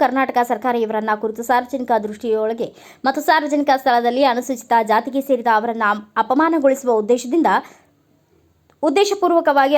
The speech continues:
ಅಶ್ಲೀಲವಾಗಿ ಅವಾಚ್ಯ ಶಬ್ದಗಳಿಂದ ನಿಂದಿಸಿ, ಅವರ ಕುಟುಂಬ ಸದಸ್ಯರ ಕುರಿತು ಅಪಮಾನಕರ ಶಬ್ದಗಳಿಂದ ನಿಂದಿಸಿ, ಬೆದರಿಕೆ ಹಾಕಿ ಅವಮಾನಗೊಳಿಸಿದ ವಿರೂಪಾಕ್ಷ ಗಾಡಗೆ ಇವರ ಮೇಲೆ ಅನುಸೂಚಿತ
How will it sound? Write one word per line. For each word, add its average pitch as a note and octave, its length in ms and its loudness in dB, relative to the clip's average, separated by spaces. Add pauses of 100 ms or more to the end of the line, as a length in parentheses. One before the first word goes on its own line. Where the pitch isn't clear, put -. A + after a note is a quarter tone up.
ಅಶ್ಲೀಲವಾಗಿ C4+ 560 0
ಅವಾಚ್ಯ B3 300 0
ಶಬ್ದಗಳಿಂದ B3+ 560 0 (100)
ನಿಂದಿಸಿ, A3 280 -10
ಅವರ C#4 160 2 (100)
ಕುಟುಂಬ C4 220 -2 (100)
ಸದಸ್ಯರ B3 340 -2 (100)
ಕುರಿತು C#4 220 -2 (640)
ಅಪಮಾನಕರ F#4+ 720 2
ಶಬ್ದಗಳಿಂದ C#4+ 420 2 (120)
ನಿಂದಿಸಿ, C4 300 -2
ಬೆದರಿಕೆ B3+ 460 0
ಹಾಕಿ A#3+ 220 0 (140)
ಅವಮಾನಗೊಳಿಸಿದ C4 640 2 (160)
ವಿರೂಪಾಕ್ಷ C4 440 -2 (2000)
ಗಾಡಗೆ C#4+ 640 2 (1120)
ಇವರ G4+ 260 4 (140)
ಮೇಲೆ E4+ 160 2 (120)
ಅನುಸೂಚಿತ D#4+ 440 -2